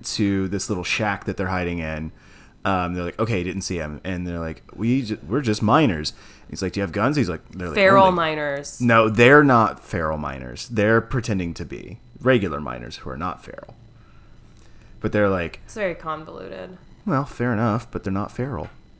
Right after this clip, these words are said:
Speaker 1: I'm trying to be fair, not feral." Uh, but yeah, they, <laughs> it's these three dudes, and they're like, "Only cops are allowed to have guns." And he's like, "Damn." So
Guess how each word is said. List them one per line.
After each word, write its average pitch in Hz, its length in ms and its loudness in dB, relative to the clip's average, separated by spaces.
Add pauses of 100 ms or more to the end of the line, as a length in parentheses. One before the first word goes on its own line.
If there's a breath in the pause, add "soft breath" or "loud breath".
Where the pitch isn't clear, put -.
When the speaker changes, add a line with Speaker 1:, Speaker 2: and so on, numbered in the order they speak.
(160)
Speaker 1:
I'm 127 80 -14
trying 143 200 -6
to 160 80 -4
be 143 80 -4
fair, 135 400 -4 (360)
not 104 240 -6
feral." 107 340 -2 (1600 soft breath)
Uh, 107 180 6
but 113 120 4
yeah, 110 160 6
they, 87 320 -4 (200)
<laughs> - 220 -14
it's - 300 -2 (260)
these 156 180 0
three 127 180 2
dudes, 120 220 6
and 107 100 4
they're 104 60 4
like, 98 220 0
"Only 127 240 2
cops 127 380 0
are 98 40 0
allowed 80 260 -2
to 80 80 -6
have 78 240 -8
guns." 73 460 -8 (480 soft breath)
And - 60 -14
he's 80 120 -6
like, 62 260 -10
"Damn." 80 360 -4 (540 loud breath)
So 92 420 4